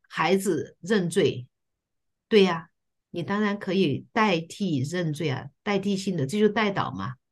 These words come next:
呀。嗯，自己为家人和祖先认罪悔改就够了吗？还是要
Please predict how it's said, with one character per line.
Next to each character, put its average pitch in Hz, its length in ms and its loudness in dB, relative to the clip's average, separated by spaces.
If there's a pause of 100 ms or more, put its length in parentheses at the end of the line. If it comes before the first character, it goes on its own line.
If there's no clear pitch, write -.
(280)
呀。 156 260 -8 (1160)
嗯， 190 320 6
自 320 220 4
己 190 180 4
为 180 640 6
家 262 300 6
人 175 200 0
和 202 120 -2
祖 170 200 -4
先 196 300 4
认 214 260 6
罪 196 200 4
悔 170 280 -2
改 170 220 0
就 180 220 2
够 214 240 4
了 151 160 2
吗？ 151 200 0
还 151 360 -2
是 170 460 2
要 180 300 2